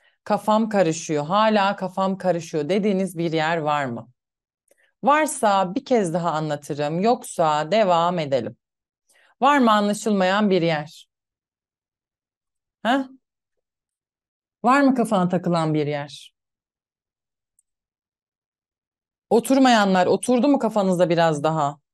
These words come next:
Yapamayanlar. Nem bulutun olduğu yerde, yani alçak basınçta çiçeğim.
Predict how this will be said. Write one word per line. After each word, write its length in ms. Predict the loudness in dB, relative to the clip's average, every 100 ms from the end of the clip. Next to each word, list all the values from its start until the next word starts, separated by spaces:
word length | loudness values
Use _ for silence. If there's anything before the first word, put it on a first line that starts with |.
| _ _
Yapamayanlar. 1000 | -2 0 2 2 2 0 -4 -6 -10 -20 _ _ _ _ _ _ _ _ _ _ _ _ _ _ _ _ _ _ _ _ _ _ _ _ _ _ _ _ _ _ _ _ _ _ _ _ _ _ _ _ _
Nem 320 | 2 6 6
bulutun 320 | 6 4 4
olduğu 440 | 4 4 4 2 4
yerde, 340 | 2 0 2
yani 340 | 2 2 2 2
alçak 460 | 0 0 -4 -2
basınçta 400 | -6 -6 -10 -12
çiçeğim. 500 | -12 -10 -8 -8 -10